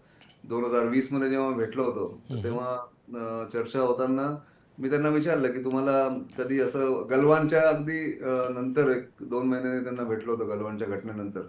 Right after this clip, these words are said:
Speaker 1: जी पंधरा जूनला झाली होती. आणि कैलाश रेंजचं जे ऑपरेशन झालं होतं एकतीस ऑगस्ट दोन हजार वीस मध्ये,
Speaker 2: हम्म.
Speaker 1: त्या दिवशी माझी नेमकी त्यांच्याशी भेट झाली.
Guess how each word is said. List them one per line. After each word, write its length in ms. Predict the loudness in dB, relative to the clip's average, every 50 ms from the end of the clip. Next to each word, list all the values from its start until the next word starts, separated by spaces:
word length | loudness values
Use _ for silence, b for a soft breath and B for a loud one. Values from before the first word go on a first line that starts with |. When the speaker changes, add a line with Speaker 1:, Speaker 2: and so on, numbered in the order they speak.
| -12 -14 -14
Speaker 1:
जी 60 | -10
पंधरा 340 | -6 -6 -4 -2 -2 -2 -2
जूनला 380 | -2 -4 -4 -4 -2 0 0
झाली 200 | 0 0 -2 -4
होती. 320 | -6 -8 -8 -10 -12 -12 -16 b b b b b b b
आणि 140 | -6 -4 -4
कैलाश 480 | -2 0 0 2 4 4 4 4 2 2
रेंजचं 340 | 2 2 2 2 0 -2
जे 120 | -2 0 2
ऑपरेशन 480 | 2 2 0 0 -2 -2 0 -2 -2
झालं 180 | 0 0 0 -2
होतं 300 | -2 -2 -2 0 0 0
एकतीस 440 | 0 -2 -4 -4 -4 -4 -2 -2 -2
ऑगस्ट 440 | -2 0 0 0 -2 -2 -4 -8 -8
दोन 160 | -6 -4 -4 -2
हजार 200 | -2 -2 -2 -2
वीस 220 | -2 -4 -4 -2 -2
मध्ये, 220 | -4 -4 -4 -6
Speaker 2:
हम्म. 380 | -10 -12 -16 _ _ -8 0 2
Speaker 1:
त्या 120 | 4 4
दिवशी 260 | 6 4 2 0 -2
माझी 200 | -2 -2 -2 0
नेमकी 320 | 0 2 2 2 2 0 0
त्यांच्याशी 360 | 0 0 -2 -2 -2 -4 -2
भेट 220 | 0 0 0 0
झाली. 240 | 0 0 -2 -2 -4